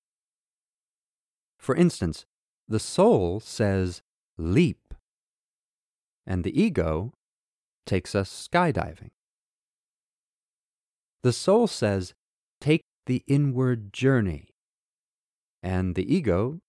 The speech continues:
takes us on a trip to Bali. If there happens to be a yoga retreat or self-help workshop in Bali, the ego feels doubly satisfied in how it has reacted to the soul's calling.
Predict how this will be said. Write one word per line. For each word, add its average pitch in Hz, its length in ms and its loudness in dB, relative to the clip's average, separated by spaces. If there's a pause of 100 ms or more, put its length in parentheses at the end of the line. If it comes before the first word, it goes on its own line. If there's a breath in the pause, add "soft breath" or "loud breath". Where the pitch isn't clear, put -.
(120)
takes - 300 -6
us 110 180 -6
on 92 140 -2
a 104 60 -4
trip - 280 -4 (140)
to 110 80 -6
Bali. 101 500 0 (1700)
If 98 100 -8
there 95 120 0
happens 98 340 -2
to 92 80 -6
be 82 180 -4
a 73 60 -4
yoga 117 420 0
retreat 117 600 -2
or 73 120 -6
self-help 101 580 -4
workshop 120 580 -4
in 120 140 -2
Bali, 110 520 -2 (400)
the - 220 -6
ego 120 360 2
feels 117 540 -2 (200)
doubly 104 480 0
satisfied 82 800 -6
in 82 120 -6
how 87 240 -2
it 101 60 -4
has 92 200 -6
reacted 92 720 -8
to - 100 -12
the 104 120 -8
soul's 78 560 -6
calling. 107 480 -6